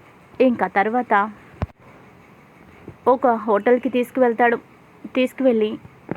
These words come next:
"ఏంటి బావా, ఎక్కడికి తెస్తున్నావు?" అని అంటే, "చెప్పాను కదా, నోరు మూసుకొనుండు" అని అంటాడు. అంటే ఏదో పార్టీకి తీసుకొస్తున్నాడు. అక్కడ ఆ అమ్మాయికి డ్రెస్ గిఫ్ట్గా ఇస్తాడేమో అని చెప్పేసి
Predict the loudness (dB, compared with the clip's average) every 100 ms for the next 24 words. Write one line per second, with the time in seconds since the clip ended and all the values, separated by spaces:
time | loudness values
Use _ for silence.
0 | -12 -20 -10 2 2 4 2 0 2 0
1 | 0 0 0 0 0 -2 -2 -2 -2 -4
2 | -8 -4 -2 0 0 0 0 0 -2 -12
3 | -6 -4 2 2 2 2 2 2 0 -2
4 | -2 -2 -2 0 0 0 -4 -18 -20 -4
5 | 0 2 2 2 2 0 0 -6 -20 _
6 | -20 _ -2 0 2 2 2 0 0 0
7 | -2 -4 -2 -4 -2 -2 -2 0 0 0
8 | -4 _ _ -20 _ -4 -4 0 2 2
9 | 0 -10 -20 _ -20 _ -20 -20 -20 -2
10 | 2 2 2 0 0 -2 -2 0 -2 -2
11 | -10 -6 -2 0 -2 0 0 2 0 0
12 | -2 -14 -20 -14 -4 -2 0 -2 -2 0
13 | 0 0